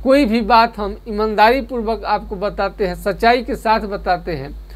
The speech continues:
और कुछ दिनों में आपका बहुत सारे लोगों का हमने आपको live हमने video किया था और जैसे जैसे फाइलेरिया का मरीज हमारे पास ठीक होते जाते हैं,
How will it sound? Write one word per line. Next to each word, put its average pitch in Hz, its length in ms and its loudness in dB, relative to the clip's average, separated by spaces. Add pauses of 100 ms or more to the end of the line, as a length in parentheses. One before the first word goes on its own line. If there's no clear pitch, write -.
(540)
और 254 220 6
कुछ 302 280 -2
दिनों 254 360 2
में 254 160 0
आपका 226 440 4 (920)
बहुत 233 280 4
सारे 247 280 4
लोगों 240 260 4
का 247 160 0
हमने 226 460 2 (220)
आपको 214 540 4
live 220 500 4
हमने 233 200 0
video 208 400 -4
किया 214 320 -2
था 170 240 -2 (520)
और 262 340 6
जैसे 247 360 0
जैसे 240 340 0
फाइलेरिया 226 500 2
का 233 140 -4
मरीज 220 340 2
हमारे 208 280 0
पास 208 340 -4
ठीक 262 180 -2
होते 220 300 -2
जाते 185 300 0
हैं, 139 160 -4